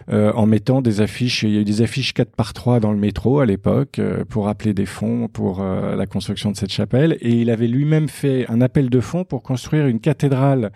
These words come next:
à Dakar, au Sénégal. Et, euh, ce que je trouve particulièrement inspirant, c'est que, alors je me souviens plus de la somme, tu vois, mais il avait réussi à ré-,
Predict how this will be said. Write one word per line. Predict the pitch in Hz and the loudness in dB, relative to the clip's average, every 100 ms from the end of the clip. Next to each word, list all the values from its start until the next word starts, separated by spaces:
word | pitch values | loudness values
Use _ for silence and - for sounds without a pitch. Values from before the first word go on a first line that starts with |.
| - - - | -14 -20 -8
à | 110 | -4
Dakar, | 101 117 - 113 127 165 - _ | 0 0 0 -2 -2 -6 -12 _
au | 110 | -6
Sénégal. | 98 110 101 104 120 185 _ _ - - - - - 123 | -2 -2 -2 -4 -6 -10 _ _ -20 -20 -20 -20 -8 0
Et, | 127 135 131 | 4 4 4
euh, | 117 117 113 117 | 2 2 0 0
ce | - | -2
que | 127 | -2
je | |
trouve | - 135 | -2 -2
particulièrement | 131 139 131 127 123 | -2 0 0 2 2
inspirant, | 120 - 127 156 | 0 0 0 0
c'est | 170 135 | 0 -4
que, | - 117 117 113 | 0 0 0 0
alors | 117 113 | -2 -2
je | 123 | -2
me | 110 | -4
souviens | 117 117 | -2 -2
plus | 113 113 | -2 0
de | |
la | 120 | -2
somme, | 123 180 175 | 0 -4 -2
tu | 135 | -2
vois, | 143 | 2
mais | 135 | 4
il | 120 | 4
avait | 117 | 4
réussi | 131 143 170 | 2 0 0
à | 139 | 0
ré-, | 135 131 | 2 0